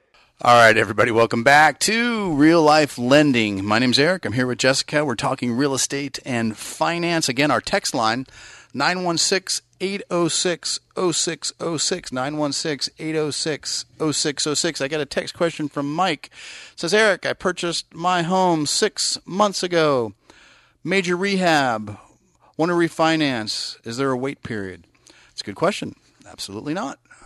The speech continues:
Um, you know, especially if you're, maybe you bought with an F H A loan because there were debt to income limits and they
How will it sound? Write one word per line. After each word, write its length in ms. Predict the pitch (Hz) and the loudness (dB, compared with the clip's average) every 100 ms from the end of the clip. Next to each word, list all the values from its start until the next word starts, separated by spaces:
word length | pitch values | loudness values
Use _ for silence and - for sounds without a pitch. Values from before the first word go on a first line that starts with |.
| - | -16
Um, 580 | 107 107 110 110 104 - - - - - - - _ | -12 -10 -10 -10 -14 -18 -20 -20 -20 -20 -20 -20 _
you 80 | - | -4
know, 220 | 123 123 | 0 0
especially 840 | - - 117 - 175 190 165 127 117 | -2 -8 -6 0 2 2 2 0 0
if 400 | 123 123 110 - | -2 -2 -4 -6
you're, 640 | 123 117 113 110 107 107 | -2 0 2 2 0 -4
maybe 280 | 104 117 113 | -8 -8 -6
you 80 | 117 | -6
bought 320 | 104 107 113 | -2 0 0
with 140 | 110 107 | -2 -6
an 80 | |
F 160 | 104 110 | -6 -4
H 180 | 110 107 | -4 -4
A 120 | 110 | -4
loan 260 | 110 101 98 | -4 -6 -8
because 840 | 107 117 101 101 101 101 92 - 120 | -8 -6 -4 -4 -6 -8 -10 -10 -14
there 240 | 117 107 104 | -12 -6 -4
were 160 | 101 | -4
debt 220 | 98 113 | -6 -6
to 80 | 113 | -4
income 520 | 113 113 107 101 98 - 101 | -6 -6 -6 -8 -12 -18 -20
limits 580 | 104 107 104 - - | -12 -10 -8 -6 -8
and 240 | - 107 101 | -8 -8 -8
they 120 | 101 | -8